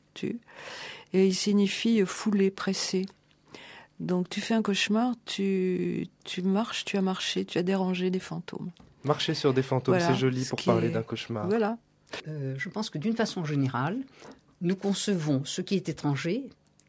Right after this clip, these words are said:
Speaker 3: comme anglo-saxon. Et on perd le sens du multiculturel, du multilinguisme, et cetera.
Speaker 1: Mhm.
Speaker 3: On est enfermé là-dedans. Or, moi, je pense qu'il y a des, énormément de langues, il y a énormément de cultures, et nous nous enfermons.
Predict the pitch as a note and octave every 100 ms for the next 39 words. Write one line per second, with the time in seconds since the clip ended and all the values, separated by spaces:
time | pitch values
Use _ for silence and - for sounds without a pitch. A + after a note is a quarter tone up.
0 | _ G3 G3+ F3 F#3 G3+ C#3 - - A#2+
1 | - _ _ D#3 D#3 D3+ A#3+ B3 G3 -
2 | G3+ G#3 D3 F#3+ F#3 - E3 - C3 G#2+
3 | A2+ - - - - _ - C3+ E3 C#3+
4 | D#3+ D3 C3+ C#3 F3 G3 C3+ C3+ - -
5 | G#2 G#3+ - _ - G3 G3+ A#3 F3 -
6 | F3+ E3+ D3 C3+ B2+ - - - B2+ A2+
7 | D#3+ D#3 C#3 F3+ - B2+ G2 D3 C#3 -
8 | - - F3+ F#3 D3+ D3 C3 B2 A2 A2
9 | F3+ D3 C#3 C3 D3+ D3 C#3 C#3+ B2+ -
10 | D#3+ B3+ - - - - _ - E3 G#3
11 | G#3+ G#3 G3 - F3 F3 F#3+ D#4+